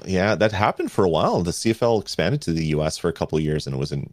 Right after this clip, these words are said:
just an absolute failure. And then, uh, they,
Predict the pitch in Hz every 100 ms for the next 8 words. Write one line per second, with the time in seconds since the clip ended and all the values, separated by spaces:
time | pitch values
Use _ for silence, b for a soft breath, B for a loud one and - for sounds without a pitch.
0 | _ - 95 - 80 71 - 82 - 87
1 | 98 87 - - - 82 76 71 69 -
2 | - - - 58 -